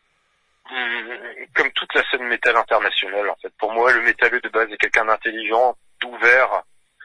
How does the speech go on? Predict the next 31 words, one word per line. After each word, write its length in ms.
et, 920
ouais, 180
en 100
fait, 240
quelqu'un 260
de 120
sympa, 360
tout 140
simplement. 440
Donc, 300
euh, 960
j'aurais 300
pas 140
envie 300
de 60
jouer 340
pour 240
un 140
autre 220
public 400
que 80
le, 840
que 100
la, 100
que 100
la 140
scène 160
du 80
métal, 360
tout 160
simplement. 360